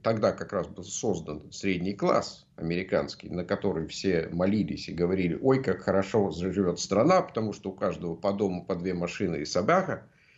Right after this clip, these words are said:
Э, а теперь вот куда-то всё это делось. Так вот, то, что произошло,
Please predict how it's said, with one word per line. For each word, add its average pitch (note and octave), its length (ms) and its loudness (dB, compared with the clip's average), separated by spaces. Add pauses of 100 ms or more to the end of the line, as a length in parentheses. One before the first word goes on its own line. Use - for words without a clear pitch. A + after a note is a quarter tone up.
(280)
Э, G2 560 0
а A2 120 4
теперь C#3 340 2
вот C#3 180 2
куда-то C3+ 300 2
всё - 240 -4
это A#2 160 -2
делось. - 480 0 (400)
Так - 140 -2
вот, C#3 200 -2
то, E3+ 140 4
что D#3 180 -2
произошло, C#3 920 0